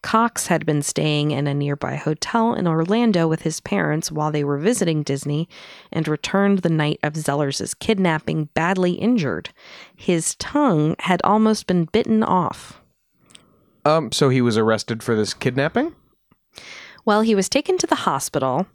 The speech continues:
Speaker 1: and he insisted that he, uh, had done this himself. It was, uh, just a terrible accident.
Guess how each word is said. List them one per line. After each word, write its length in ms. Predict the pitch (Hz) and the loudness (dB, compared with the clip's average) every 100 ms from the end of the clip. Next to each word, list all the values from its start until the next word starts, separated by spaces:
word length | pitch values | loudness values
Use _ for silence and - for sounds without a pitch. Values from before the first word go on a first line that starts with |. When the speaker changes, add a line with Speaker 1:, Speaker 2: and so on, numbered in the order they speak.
| _ - - _ - | _ -20 -20 _ -2
Speaker 1:
and 260 | 175 175 | 2 2
he 200 | - 190 | 2 2
insisted 840 | 175 175 - 220 - - 185 180 180 | 2 0 2 0 0 0 0 0 0
that 160 | 170 | 0
he, 440 | - 196 196 196 196 - - | 0 -2 0 2 0 -4 -6
uh, 220 | 117 107 - _ - | -4 -2 -6 _ -6
had 340 | - 160 156 | -2 -2 -2
done 180 | 160 147 | -2 0
this 200 | 147 - | -4 -4
himself. 460 | 143 - 135 151 | -6 -2 -4 -4
It 60 | 127 | -6
was, 160 | 127 143 | -6 -6
uh, 60 | |
just 200 | - - | -8 -6
a 60 | 170 | -6
terrible 400 | - 175 165 160 | -2 0 2 0
accident. 480 | 139 - - - | -2 -6 -6 -8